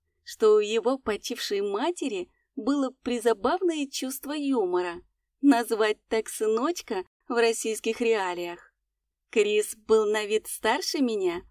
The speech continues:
примерно на пять лет и чрезвычайно попадал в мой вкус. Высокий, худощавый, зеленоглазый блондин, носивший очки в тонкой металлической оправе, которые делали из него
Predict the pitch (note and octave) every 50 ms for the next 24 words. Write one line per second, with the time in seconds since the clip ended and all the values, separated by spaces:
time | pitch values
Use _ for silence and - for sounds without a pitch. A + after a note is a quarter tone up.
0 | _ _ - - G#3+ G#3+ G#3 A#3+ D#4 F4 G4+ E4+ D#4 C4+ A3+ G#3+ G3 - A3 A#3
1 | B3 - - G3 F3+ E3+ E3 E3+ - _ _ _ _ _ _ _ _ _ _ -
2 | A#3 - - B3 A3+ A#3 A3 F#3+ G#3+ A3 - - C#4 D#4 F4 E4+ D#4 D#4 C#4 -
3 | _ - A3+ - - A3 G#3+ F3+ F3+ G#3 - E4 F4 - - C#4+ A3+ G#3+ G#3 A3
4 | A3+ - - - E3+ E3 E3 E3 - - - _ _ _ _ _ - F3+ G3 G3
5 | F#3+ - - F3+ G3 A#3+ B3+ - - F#3 F3+ - - _ _ _ - - - A#3
6 | A3 A#3 C4 C#4 - - - G#3 F#3 F3+ F3+ G3 F#3 F3+ - G3 F#3 G#3 G#3 G#3+
7 | G#3+ G3+ G3 G3 F#3 F#3 - F#3+ F#3 F3 F3+ F#3 F#3 F#3 F3+ G3 G#3+ C4+ F#4 F#4
8 | - _ _ _ _ _ _ _ - - A3 A3 A3+ A3 - - C#4+ C#4+ - -
9 | A3 F#3+ - - G3 G3 F#3+ - - - - D#4 F4 - - _ - A3 C4 E4
10 | E4+ E4 - D#4 D4+ C#4+ C#4 B3 - A3+ A3 A3+ A#3 - - - - - A#3 A#3+
11 | C4+ C4+ - A3 F#3 E3+ E3+ E3+ E3+ E3+ F3 - _ _ _ _ _ _ _ _
12 | _ _ - - A3 F#3+ - G#3+ A3+ A3+ A3+ G3 G3+ F#3 - F#3+ A3+ D#4 F4 D#4+
13 | C#4+ B3 A3+ A3 - - A3+ A3 G3+ - G#3+ G3+ F#3 F3 A3 C4